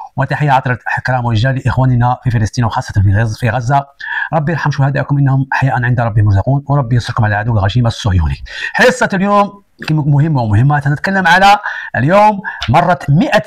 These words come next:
يوم على انتخاب رئيس الفاف الجديد وليد السعدي. هل وليد السعدي وفق في أربعين يوماً؟ هل كان مثل سابقيه ألفين وسبعتاش، آه،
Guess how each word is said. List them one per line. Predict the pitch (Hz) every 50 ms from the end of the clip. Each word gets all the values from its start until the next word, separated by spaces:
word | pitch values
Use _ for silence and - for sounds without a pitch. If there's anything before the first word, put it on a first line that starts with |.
| -
يوم | 208 208 208 208 208 208 -
على | 143 160 180 180
انتخاب | 160 - 160 139 - - 175 175 175 170 156 - - 147
رئيس | 139 - 190 180 - -
الفاف | 151 139 - 160 156 160 151 - -
الجديد | 151 143 123 135 117 151 160 160 139 -
وليد | 135 135 123 113
السعدي. | - - - 120 101 92 - - -
هل | - 110 190 247 320 302 - -
وليد | 165 170 160 - 156 160 147
السعدي | - - 185 175 170 165 175 180 -
وفق | - - 135 185 180 - - 208 - -
في | - - - -
أربعين | 135 117 110 101 98 95
يوماً؟ | 95 113 143 160 190 220 269 - - - - - - - - - - - - - -
هل | - 170 208 240 254 - - -
كان | - 175 170 160 151
مثل | 156 151 147 143 135
سابقيه | - - 120 110 95 104 - 120 139 160 147 - - - - - _ _ -
ألفين | 127 120 - 139
وسبعتاش، | 123 107 - 117 113 - 123 113 107 110 107 - - - _ _ - - - _ - -
آه، | 92 90 90 90 87 69 67 -